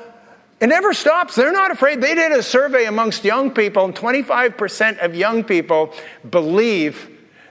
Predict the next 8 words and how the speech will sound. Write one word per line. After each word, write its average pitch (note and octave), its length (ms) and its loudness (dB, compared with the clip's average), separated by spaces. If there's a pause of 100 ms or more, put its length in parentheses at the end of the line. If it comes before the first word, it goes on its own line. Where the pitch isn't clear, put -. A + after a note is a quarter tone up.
that F#3+ 240 0
the E3+ 500 -2
zombie G#3 360 2
apocalypse F3 800 -4
is D#3+ 100 -2
a E3+ 80 2
real D#3+ 240 0
thing G3 260 -2